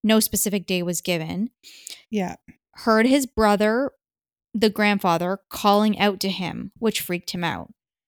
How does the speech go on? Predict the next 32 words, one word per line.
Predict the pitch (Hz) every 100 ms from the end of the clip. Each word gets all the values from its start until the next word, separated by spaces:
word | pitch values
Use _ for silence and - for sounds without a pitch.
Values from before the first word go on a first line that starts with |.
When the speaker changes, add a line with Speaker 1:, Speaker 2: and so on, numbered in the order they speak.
| _ _ -
Speaker 2:
Okay. | 190 185 156 226
Speaker 1:
Even | 254 220 220
more | 208 226
so, | 226 180 170 208 269 _ _ - -
my | 220
grandpa | - 202 202 240
was | 240 226
with | 196 202
a | 196
group | - 190 196
of | 185 -
children, | - 339 349 226 196 175 165 170 _ - - - -
all | 214 208 220 233
Speaker 2:
<gasps> |
Speaker 1:
laughing | 220 202 208 - 233 220
and | 214 214 202
playing. | - 214 214 214 185 151 - 131
Speaker 2:
Shut | - - 240 196 -
up. | 220 208 170 - - - - _ _ _ -
Speaker 1:
This | 208 233 269
made | 233 240 254
him | 285 247
wonder | 202 202 202
if | 196 214
he | 220
was | 214 190
going | 214 202 196
insane | 190 190 - 339 302 240
because | 208 208 220 226
he | 233
didn't | 214 214 240
know | 220 208 202